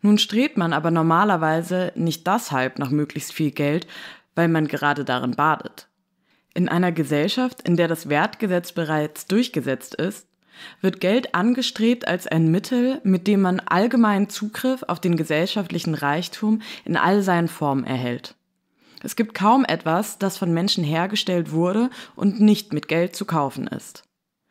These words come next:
Der Verkauf von Waren gegen Geld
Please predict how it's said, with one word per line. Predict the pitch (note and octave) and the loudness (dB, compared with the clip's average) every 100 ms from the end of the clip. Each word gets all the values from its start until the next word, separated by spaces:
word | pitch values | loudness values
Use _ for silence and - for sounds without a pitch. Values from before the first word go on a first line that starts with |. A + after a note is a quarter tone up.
| _ _ _ | _ _ _
Der | E3+ | -4
Verkauf | E3+ F#3 - F3 A#3 | -2 -2 2 0 2
von | G#3+ F3 D3 | 0 0 2
Waren | D3 G3 A3+ G#3+ | 2 2 2 2
gegen | F3+ E3 D#3 | 2 -2 -2
Geld | D3 D#3 A3 A#3 | 0 0 0 -4